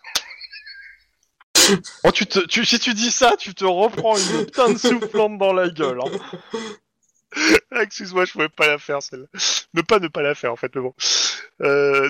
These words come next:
Speaker 1: non, non, non, non, évidemment, mais, euh, je, je lui dis que la, la, la victime ayant, euh, disparu, il faudrait faire un, reprendre dans nos caméras la gueule et, euh, faire un avis de recherche sur,
Speaker 2: Eh bah,
Speaker 1: euh,
Speaker 2: écoutez, je vous mets les caméras sur votre, euh, votre ordinateur, vous les récupérez en rentrant.
Speaker 1: Ok,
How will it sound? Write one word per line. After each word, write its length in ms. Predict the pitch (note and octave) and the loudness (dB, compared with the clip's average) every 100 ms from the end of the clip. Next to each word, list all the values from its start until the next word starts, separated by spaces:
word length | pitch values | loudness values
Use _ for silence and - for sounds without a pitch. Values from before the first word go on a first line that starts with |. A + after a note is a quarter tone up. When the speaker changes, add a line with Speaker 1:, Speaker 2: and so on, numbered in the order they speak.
| D3+ | 2
Speaker 1:
non, 140 | F3+ | 2
non, 140 | F3+ E3 | 0 -2
non, 220 | D#3 D#3 | -2 -2
non, 60 | |
évidemment, 420 | C#3+ C3+ C#3+ D#3 C3 | -2 -2 -2 0 -2
mais, 120 | B2+ | -4
euh, 360 | A#2+ A#2+ A#2+ B2 | -2 -4 -4 -4
je, 180 | - | -4
je 140 | D3 D3 | -4 -6
lui 60 | |
dis 160 | D3+ G3+ | -4 -4
que 120 | D#3+ | -2
la, 340 | E3 C3 B2+ B2 | 0 2 2 0
la, 220 | B2 B2 | -2 0
la 140 | B2+ | 0
victime 380 | B2+ D#3+ G#3 F#3+ | -2 -4 -6 -4
ayant, 340 | D#3+ B2+ B2+ B2 | -2 -2 -2 -4
euh, 240 | A2+ A2+ | -4 -4
disparu, 440 | A#2+ - C#3 C3+ | -6 -2 0 2
il 60 | F#3+ | 0
faudrait 300 | - B2 B2 | -2 0 0
faire 240 | - C3+ | 0 0
un, 880 | A#2+ A#2 A2+ A2+ A2+ A2+ A2 A2 A2 | 0 -2 -2 -2 -2 -4 -4 -2 -2
reprendre 380 | G#2+ C#3 - E3+ | 0 0 0 0
dans 80 | C3+ | 2
nos 80 | C3+ | 0
caméras 380 | C#3+ C3 C3+ D3 | 0 2 2 2
la 100 | A#2+ | 0
gueule 220 | D3+ D#3 | -2 -2
et, 420 | A#2+ A#2 A#2 A2+ | -4 -4 -4 -4
euh, 400 | A2 A2 G#2+ G#2+ | -4 -6 -6 -6
faire 260 | - C#3+ A#2+ | -2 0 2
un 120 | A#2+ | 2
avis 180 | A#2+ C3+ | 0 0
de 60 | |
recherche 500 | A#2+ A2 D3+ - - | 0 0 0 -2 -4
sur, 260 | B2 B2 D3 | -6 -4 0
Speaker 2:
Eh 120 | A#3 | 2
bah, 140 | D3 C3+ | 4 2
Speaker 1:
euh, 60 | |
Speaker 2:
écoutez, 340 | C3+ F3 G3+ F3 | 0 -2 -2 0
je 40 | |
vous 140 | F3+ | -2
mets 280 | G3 F#3+ F#3 | 2 2 2
les 100 | E3 | 0
caméras 420 | E3+ F3 E3 E3 | -2 -2 2 2
sur 200 | D#3 F#3 | 0 -2
votre, 260 | F3 E3 - | 0 0 0
euh, 280 | D3 C3+ C3 | 0 0 -2
votre 220 | C#3+ C#3+ | -6 -2
ordinateur, 460 | C3+ B2 G#2+ F3 G#3 | -2 -2 -2 -2 0
vous 80 | |
les 80 | G3 | 2
récupérez 360 | D#3 C#3+ C#3+ C3+ | 2 0 -2 0
en 40 | |
rentrant. 380 | A#2 - - - _ - - - - - | 0 -2 -6 -10 _ -10 -8 -6 -8 0
Speaker 1:
Ok, 280 | C#3 - | 0 0